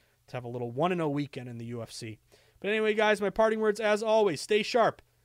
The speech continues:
stay contrarian, bet against the public, place yourself on the side of the house, always be with the smart money, never against it. Will smart money win every time? Of course not. But we are playing a long game, and if we can consistently find that sweet spot, bet games that fit our model, against the public, with the house, with the pros,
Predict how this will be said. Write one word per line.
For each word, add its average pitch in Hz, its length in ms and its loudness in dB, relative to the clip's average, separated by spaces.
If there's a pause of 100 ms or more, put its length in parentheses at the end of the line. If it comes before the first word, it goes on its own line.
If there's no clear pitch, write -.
stay 214 200 -2
contrarian, 208 680 0
bet 180 140 2
against 196 300 -2
the 190 80 -4
public, 175 400 -2
place 185 200 -6
yourself 190 320 -4
on 190 80 -6
the 185 80 -4
side 185 240 2
of 185 40 -2
the 175 100 -2
house, 175 260 0
always 165 240 -2
be 165 140 -8
with 185 360 0 (420)
the 165 80 -8
smart 160 320 -4
money, 143 220 -4
never 160 280 -2
against 156 400 -4
it. 127 60 -18
Will 120 100 -12
smart 208 280 -4
money 220 200 -4
win 226 140 -4
every 226 180 -4
time? 226 380 -2 (380)
Of 160 160 -4
course 147 300 -4
not. 110 160 -18 (140)
But 131 140 -14
we 147 140 -6
are 156 80 -2
playing 160 360 -10
a 151 100 -6
long 165 440 -2
game, 135 240 -4
and 120 80 -20
if - 80 -20
we 131 80 -14
can 127 120 -16
consistently 175 640 -12
find 170 340 -8
that 170 160 -6
sweet 170 240 -10
spot, 104 300 -12 (380)
bet 165 200 -6
games 170 240 -6
that 160 160 -8
fit 175 160 -6
our 151 180 -4
model, 147 360 -4
against 135 400 -10
the 160 80 -6
public, 139 400 -4
with 156 180 -4
the 151 100 -6
house, 135 300 -4
with 151 180 -8
the 156 80 -10
pros, 143 440 -6